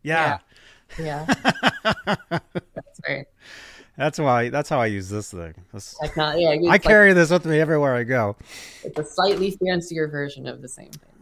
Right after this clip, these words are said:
Speaker 1: I've got two of 'em. Um, <laughs> wow, that's cool. I mean, what you're doing is basically what, what I've been wanting to do for, like, ten years.
Speaker 2: Oh, you should
Speaker 1: You
Speaker 2: do it.
Speaker 1: know,
Speaker 2: Yeah, I
Speaker 1: with,
Speaker 2: mean
Speaker 1: with, with, with, uh,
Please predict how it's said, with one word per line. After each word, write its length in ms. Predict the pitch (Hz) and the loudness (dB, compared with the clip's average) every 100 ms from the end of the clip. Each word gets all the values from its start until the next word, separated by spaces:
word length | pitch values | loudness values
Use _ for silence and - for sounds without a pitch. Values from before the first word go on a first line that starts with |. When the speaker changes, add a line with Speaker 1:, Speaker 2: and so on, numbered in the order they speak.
| 127 | -18
Speaker 1:
I've 80 | 127 | -10
got 200 | 117 - | -10 -8
two 180 | 147 117 | -6 -4
of 100 | 90 | -4
'em. 100 | 82 - - - - - 151 - _ 147 | -10 -16 -20 -20 -20 -20 -20 -20 _ 4
Um, 560 | 156 165 160 160 135 - - | 6 6 4 0 -6 -14 0
<laughs> 840 | - - - - 960 988 - - - - - - _ _ _ _ _ - - - - | 0 0 -10 -16 -10 -8 -6 -8 -8 -18 -16 -20 _ _ _ _ _ -20 -20 -20 -14
wow, 320 | 117 113 101 95 | -4 -2 -2 0
that's 280 | 202 269 - | 4 4 2
cool. 520 | - 131 135 90 71 - | -4 -2 -2 -4 -10 -2
I 120 | 147 | 0
mean, 160 | 151 | 4
what 160 | 143 170 | 4 4
you're 160 | 208 208 | 2 2
doing 500 | 170 180 185 185 160 | 2 2 0 -2 -2
is 160 | 135 | -2
basically 680 | 107 165 226 - 170 120 117 | 4 6 6 2 -4 0 0
what, 200 | 117 131 | 0 -2
what 160 | 117 120 | -2 0
I've 160 | 139 131 | 2 0
been 140 | 110 | -2
wanting 320 | 113 127 107 | -2 -2 -4
to 60 | 82 | -8
do 220 | 85 80 | -14 -16
for, 200 | - 107 | -12 -10
like, 200 | 90 80 | -10 -8
ten 220 | 113 90 | -6 -6
years. 440 | 87 85 78 76 _ - | -10 -14 -18 -20 _ -18
Speaker 2:
Oh, 100 | 262 | -14
you 160 | 285 214 | -12 -12
should 120 | 208 - | -16 -4
Speaker 1:
You 160 | 202 | 0
Speaker 2:
do 60 | - | 0
it. 80 | 101 | -2
Speaker 1:
know, 140 | 104 | -2
Speaker 2:
Yeah, 80 | 165 | -2
I 40 | 156 | -2
Speaker 1:
with, 140 | 160 | 0
Speaker 2:
mean 40 | |
Speaker 1:
with, 220 | 151 127 - _ _ _ _ _ - | -2 -2 -6 _ _ _ _ _ -10
with, 280 | 135 135 - | 0 0 0
with, 340 | 143 127 - 143 | -2 -2 -2 -4
uh, 340 | 123 113 117 | -2 -2 -2